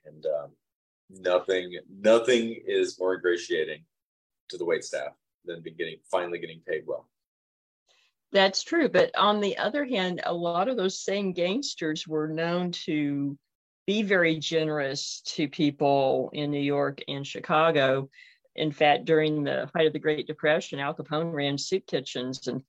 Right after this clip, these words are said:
Speaker 2: fed poor neighborhoods at no cost.
Speaker 1: Though, I mean, that, and if people wonder how the,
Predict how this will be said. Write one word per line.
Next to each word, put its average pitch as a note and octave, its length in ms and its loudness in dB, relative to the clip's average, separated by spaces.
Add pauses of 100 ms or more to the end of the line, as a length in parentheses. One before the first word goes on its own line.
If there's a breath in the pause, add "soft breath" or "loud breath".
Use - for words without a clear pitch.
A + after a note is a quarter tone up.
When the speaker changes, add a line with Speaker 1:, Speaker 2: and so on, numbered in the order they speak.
Speaker 2:
fed C#3 380 6 (560)
poor E3 120 6
neighborhoods E3 840 0 (800)
at D3 180 2
no D3+ 180 2
cost. - 680 0 (960)
Speaker 1:
Though, C3+ 640 4
I A2 40 6
mean, G#2 220 2
that, - 260 4
and G#2+ 200 2
if - 340 -4
people C3 320 4
wonder F#2+ 680 4
how F#2 280 -2
the, E2 320 0